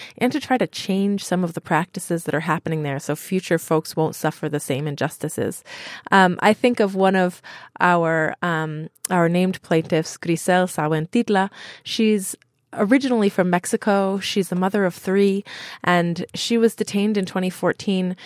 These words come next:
She not only was forced to work cleaning the facility, but later participated in what geo calls its voluntary work program, for which she received a dollar a day while detained. And Grisel has explained that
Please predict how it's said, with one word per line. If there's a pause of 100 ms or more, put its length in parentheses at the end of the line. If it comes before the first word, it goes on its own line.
(160)
She
not
only
was
forced
to
work
cleaning
the
facility,
but
later
participated
in
what
geo
calls
its
voluntary
work
program, (340)
for
which
she
received
a
dollar (340)
a
day
while
detained. (300)
And
Grisel
has
explained
that